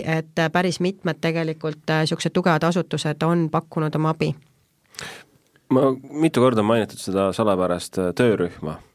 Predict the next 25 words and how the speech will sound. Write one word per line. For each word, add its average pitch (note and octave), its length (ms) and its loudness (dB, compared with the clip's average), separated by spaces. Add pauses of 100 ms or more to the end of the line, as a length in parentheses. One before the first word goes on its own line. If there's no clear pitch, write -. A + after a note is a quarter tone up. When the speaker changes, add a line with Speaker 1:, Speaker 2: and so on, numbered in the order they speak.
(600)
Speaker 2:
Ma G2 60 -2
saan, G2 140 2 (560)
ma G2+ 140 0
ei - 20 -2
tea B2 140 0 (100)
sellest F#2+ 220 -8
töörühmast G2+ 420 0
midagi, F2+ 320 2
ma F2+ 80 0
kahtlustan, F#2+ 400 -2
et F2 80 -4
see - 80 -6
on F2+ 80 0
mingi F2+ 160 -2
riigi G2 240 -2
poolt F2+ 160 -2
kokku F#2+ 240 0
kutsutud - 320 -6
selline F2+ 400 -2
huvitav, F#2 480 -2
äh, F2 320 -2
mõttekoda, F#2 460 0 (180)
Speaker 1:
Jah. F3+ 140 -2 (340)
Speaker 2:
mis G2 160 -2
siis G2 140 -6